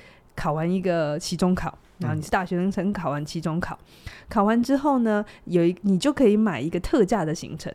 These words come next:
Speaker 2: 好，
Speaker 1: 就
Speaker 2: 比方说去澎湖。
Speaker 1: 对，
Speaker 2: 嗯。
Speaker 1: 一千块就好了，
Speaker 2: 对。
Speaker 1: 这样子。<laughs> 那真的是很小确幸哦。
Speaker 2: 对。
Speaker 1: 好，然后呢，可是呢，他就会跟你说，但如果你那一次考完之后没有过，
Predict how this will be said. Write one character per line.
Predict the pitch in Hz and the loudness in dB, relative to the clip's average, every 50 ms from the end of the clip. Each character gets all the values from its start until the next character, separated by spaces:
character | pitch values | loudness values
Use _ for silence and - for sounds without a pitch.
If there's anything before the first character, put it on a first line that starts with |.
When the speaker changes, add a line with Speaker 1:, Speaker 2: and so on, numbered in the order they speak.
| - - | -14 -14
Speaker 2:
好， | - 104 | -14 -6
Speaker 1:
就 | - 117 107 | -2 -2 0
Speaker 2:
比 | |
方 | 107 123 127 | 0 0 0
说 | 127 123 120 | 0 -2 -2
去 | - 127 | -4 -4
澎 | - 120 113 117 113 | -2 -2 -2 -2 -2
湖。 | 117 104 104 - - - - - | -4 -6 -6 -10 -14 -20 -4 4
Speaker 1:
对， | - 233 202 127 - - - - - | 4 6 6 4 0 -8 -16 -16 -12
Speaker 2:
嗯。 | 117 101 | -2 -2
Speaker 1:
一 | 247 | 0
千 | - 277 247 226 | 4 4 2 4
块 | - 254 208 | 4 2 2
就 | 185 208 202 | 2 2 -2
好 | 147 - - - | -2 -4 -8 -10
了， | - - - | -10 -8 -2
Speaker 2:
对。 | - | -2
Speaker 1:
这 | 180 | 0
样 | 165 165 180 | 0 2 0
子。 | 170 - - - - - 156 311 254 - - - - - | 0 0 -2 -4 -2 0 0 0 0 0 -6 -12 -12 -14
<laughs> | - 220 - - - 508 - - 554 539 554 - 403 - | -12 -12 -10 -2 -2 -2 2 2 2 2 2 0 2 2
那 | 269 | 6
真 | 240 262 247 | 8 8 10
的 | 240 226 | 10 10
是 | 226 247 | 10 10
很 | 277 190 | 8 8
小 | 185 220 165 | 6 2 0
确 | 156 - 202 | 2 4 4
幸 | 214 147 - 196 165 | 4 4 4 2 2
哦。 | 135 | 2
Speaker 2:
对。 | - 110 101 104 - - - - - 185 175 - | 0 -2 -2 -2 -4 -6 -8 -6 -4 -6 -6 -2
Speaker 1:
好， | - 220 - 247 - - - - | -2 -2 -2 -2 -6 -8 -2 0
然 | 247 285 | 2 2
后 | 392 427 403 | 2 2 2
呢， | 370 320 311 311 - - - - - - - | 2 0 -2 -2 -6 -14 -20 -20 -20 -6 2
可 | - 254 | 2 2
是 | 262 - 370 359 | 4 4 2 2
呢， | 339 294 269 262 269 - - - - - - _ | 2 2 2 0 -2 -4 -10 -18 -20 -20 -18 _
他 | - - 311 294 | -2 0 2 4
就 | 320 320 | 4 4
会 | 294 | 4
跟 | 277 285 269 | 4 2 2
你 | 220 170 | 2 0
说， | 185 - 214 208 202 214 220 | 0 0 0 0 0 -2 -2
但 | - 320 339 320 | 0 2 4 6
如 | 269 240 247 | 6 4 6
果 | 247 233 196 | 6 4 4
你 | 175 165 | 4 2
那 | 180 214 233 | 0 0 0
一 | 247 | 0
次 | 240 - 254 240 | -2 -2 -4 -4
考 | - - - - - 139 131 | -4 -6 -6 -4 -4 -4 -4
完 | 135 131 139 151 175 | -4 -4 -4 -6 -4
之 | 175 208 208 | -2 -2 0
后 | 214 226 | 0 0
没 | 190 185 175 190 | 0 2 0 0
有 | 185 143 | 0 -2
过， | - _ - 254 233 - - | -4 _ -4 -2 -2 -2 -4